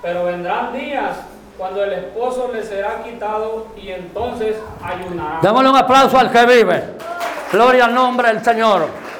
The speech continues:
Speaker 2: Hermanos, alabado el Señor, estamos hablando de un matrimonio. Y aquí, gloria al Señor, eh,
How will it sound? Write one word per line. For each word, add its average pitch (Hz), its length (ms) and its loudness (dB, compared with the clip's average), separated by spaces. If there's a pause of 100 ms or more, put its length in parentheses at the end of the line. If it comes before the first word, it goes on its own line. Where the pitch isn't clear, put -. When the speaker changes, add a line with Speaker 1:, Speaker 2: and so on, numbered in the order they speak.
(1400)
Speaker 2:
Hermanos, 277 500 4 (1120)
alabado 254 400 4
el 294 80 -2
Señor, 247 380 -2 (340)
estamos 311 420 0
hablando 294 960 0 (880)
de 269 180 2
un 311 120 0
matrimonio. 247 720 -2 (680)
Y 226 160 4
aquí, 269 640 -2
gloria 285 380 0
al 269 120 -8
Señor, 269 520 0 (760)
eh, 233 720 0